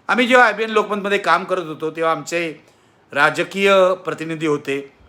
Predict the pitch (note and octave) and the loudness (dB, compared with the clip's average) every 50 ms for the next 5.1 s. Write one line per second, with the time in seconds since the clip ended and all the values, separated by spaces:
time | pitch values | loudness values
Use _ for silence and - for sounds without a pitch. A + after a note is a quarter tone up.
0 | _ - C3 - - F3+ E3 B2+ C3 C#3+ C3+ C3+ D3 C#3+ C3+ - - E3 D#3 C#3+ | _ -10 -8 -8 -8 -8 -4 -2 0 0 2 2 0 0 -2 -2 -4 -6 -4 -2
1 | D#3 D3 D3+ D#3+ E3 E3 - - _ _ _ _ _ - E3 F3 D3 C#3+ D3 E3+ | 0 2 2 2 0 0 -4 -14 _ _ _ _ _ -2 0 0 0 0 0 0
2 | D#3+ F3 F#3 G#3+ G3+ F3 D#3+ - - E3+ F3+ F3+ - _ _ _ _ _ _ _ | 2 2 4 4 4 2 2 0 -2 -6 -6 -8 -12 _ _ _ _ _ _ _
3 | _ C#3+ D#3 - F3 F3+ E3 E3+ D#3+ E3+ F3 E3+ D#3 D3 D#3 E3+ F#3 F3+ F3+ F3 | _ -14 -8 -2 0 2 2 2 2 4 4 4 4 4 0 -2 -2 0 2 2
4 | F3+ F3+ E3+ F3 F#3+ F3 F3 E3+ E3 D#3 E3 D#3 D3 C3+ - D#3 D3+ D3 - _ | 2 2 2 0 -2 -2 -2 -4 -2 0 2 2 2 0 -4 -8 -10 -10 -12 _
5 | _ | _